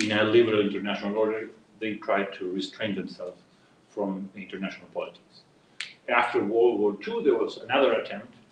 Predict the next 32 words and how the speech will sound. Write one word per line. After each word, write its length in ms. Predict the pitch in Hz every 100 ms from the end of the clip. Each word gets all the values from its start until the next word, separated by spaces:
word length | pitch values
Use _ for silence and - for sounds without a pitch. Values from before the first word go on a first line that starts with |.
| _ _ _ _ _ _ _ _ _ _ _
especially 440 | - - - 104 95
by, 180 | 98
by 140 | 95 95
President 500 | - - - 98 95 98 - -
Roosevelt 460 | 120 147 - 110 98
and 140 | -
President 300 | - - 98 - -
Truman. 520 | 175 190 165 175 180 - _ _ _ _ _ _ _ _ _ _ -
And 280 | 113 110 104
this 200 | 151 143
attempt 380 | - 131 117 101
was 140 | 95
more 240 | 98 95 95
serious. 540 | - 185 170 165 -
The 180 | - 107
Americans, 500 | 104 110 - 107 - - _ _ _ -
uh, 240 | 95 95 92 - -
rejected 640 | - 110 - 147 - 120 -
isolationism 840 | 110 107 110 117 123 127 123 120 117 101
and 100 | 101
became 460 | 98 - 104 101 -
part 200 | 104 101
of 60 | -
the 160 | 90 101
global 220 | 110 110
polit-, 460 | - 131 127 131 -
politics, 480 | 127 127 139 - - _ _ - - _ _ _ _ _ _ _ _ _ _ - _ _ -
uh, 180 | 101 95
very 180 | 104 104
intensely, 440 | - 151 139 107
of 120 | 104 -
course. 240 | - -